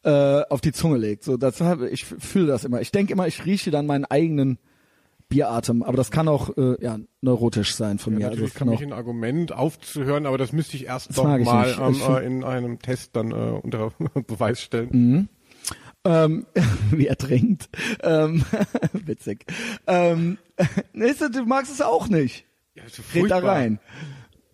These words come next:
Speaker 2: Ja klar, Bier, also allgemein ist schon nicht so geil, außer so einmal an der Hotelbar, dann, wenn man da so ein gezapftes
Speaker 1: Schön
Speaker 2: Pilz
Speaker 1: nach ge-,
Speaker 2: bekommt.
Speaker 1: getaner
Speaker 2: Da, da
Speaker 1: Arbeit.
Speaker 2: kann ich sogar selber
Speaker 1: Ein schönes
Speaker 2: genießen.
Speaker 1: ge-, selbst geza-, ein schönes gezapftes, ne?
Speaker 2: Ja,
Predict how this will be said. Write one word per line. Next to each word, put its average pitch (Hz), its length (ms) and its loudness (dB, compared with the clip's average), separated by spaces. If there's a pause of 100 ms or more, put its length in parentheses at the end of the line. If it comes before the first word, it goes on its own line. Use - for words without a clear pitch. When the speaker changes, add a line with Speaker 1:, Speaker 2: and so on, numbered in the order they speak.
(440)
Speaker 2:
Ja 135 140 -4
klar, 175 260 0
Bier, 180 280 -2
also 160 180 -2
allgemein 151 580 0
ist 143 120 -4
schon 143 200 -2
nicht 147 160 -4
so 143 220 0
geil, 131 240 2 (200)
außer 160 320 0
so 143 120 0
einmal 147 340 0
an 139 80 -2
der 131 200 0
Hotelbar, 156 840 2
dann, 160 220 0 (280)
wenn 147 120 -2
man 151 180 2
da 143 140 2
so 147 80 2
ein 143 80 0
gezapftes 180 560 -4
Speaker 1:
Schön 131 220 6
Speaker 2:
Pilz 120 120 6
Speaker 1:
nach 113 200 2
ge-, 123 100 4
Speaker 2:
bekommt. 120 300 -4
Speaker 1:
getaner 123 340 2
Speaker 2:
Da, 120 60 0
da 113 80 0
Speaker 1:
Arbeit. 120 320 4
Speaker 2:
kann 208 100 -6
ich 208 80 -10
sogar 190 180 -6
selber 170 200 -2
Speaker 1:
Ein 156 60 2
schönes 175 220 4
Speaker 2:
genießen. 156 260 -2
Speaker 1:
ge-, 139 80 -4
selbst 156 440 -2
geza-, 139 220 -8 (260)
ein - 60 -14
schönes 190 420 0
gezapftes, - 800 -4
ne? 135 240 4 (400)
Speaker 2:
Ja, 147 140 -8